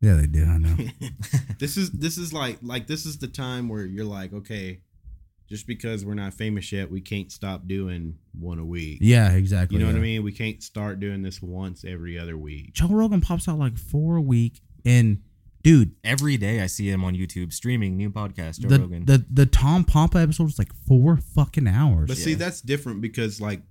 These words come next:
Speaker 2: one week he'll have, like, a doctor.
Speaker 1: Yeah.
Speaker 2: Next week or the next day you'll have, like, a scientist. It's all different subjects. You know what I
Speaker 1: You
Speaker 2: mean?
Speaker 1: know what? I, I guarantee, I don't mean to cut you off. I guarantee
Speaker 2: No, go ahead.
Speaker 1: you, there's motherfuckers who listen to this and they're like, "I could do that fucking easy."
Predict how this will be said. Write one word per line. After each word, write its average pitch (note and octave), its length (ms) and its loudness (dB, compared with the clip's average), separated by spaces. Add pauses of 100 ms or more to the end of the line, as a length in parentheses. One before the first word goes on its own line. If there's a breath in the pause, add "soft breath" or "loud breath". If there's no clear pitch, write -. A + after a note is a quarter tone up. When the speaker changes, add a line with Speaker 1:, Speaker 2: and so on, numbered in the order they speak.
(800)
Speaker 2:
one C3+ 440 -4
week C3+ 200 -2
he'll B2 140 -4
have, A2 160 -6
like, G#2 140 -6
a F#2 40 -8
doctor. F2+ 640 -8 (580)
Speaker 1:
Yeah. G#2 440 6 (120)
Speaker 2:
Next C3+ 280 -4
week A#2 200 -4
or A#2+ 200 -4
the A#2 100 -2
next A#2+ 260 -4
day G#2 140 -4
you'll G2 140 -6
have, F#2 100 -8
like, F2+ 160 -12
a - 60 -20
scientist. F2+ 540 -10
It's C#3 140 -8
all F3+ 180 -2
different A2+ 300 -8
subjects. F#2 600 -12 (200)
You C#3+ 100 -2
know D3+ 80 0
what D3 60 0
I - 20 -2
Speaker 1:
You E3 60 4
Speaker 2:
mean? G#3+ 100 8
Speaker 1:
know C#4+ 80 4
what? B3 220 -2 (200)
I, C3+ 200 2 (180)
I E3+ 140 6
guarantee, E3+ 540 6
I C#3 60 4
don't C3 80 8
mean A#2+ 60 8
to G#2+ 60 6
cut A2 160 2
you A2+ 80 8
off. G2 140 6
I C3 140 6
guarantee F3 680 8
Speaker 2:
No, - 0 -
go F#3+ 40 8
ahead. F3+ 60 4
Speaker 1:
you, - 60 -16 (540)
there's F#3 220 10
motherfuckers G#3+ 560 4
who E3 80 8
listen D3 300 6
to E3+ 60 4
this F#3 160 2
and B2 120 0
they're B2 80 6
like, A2 140 4
"I E3 80 6
could A2+ 140 2
do F2+ 140 4
that D#2 180 2
fucking E2 280 -2
easy." E2+ 360 0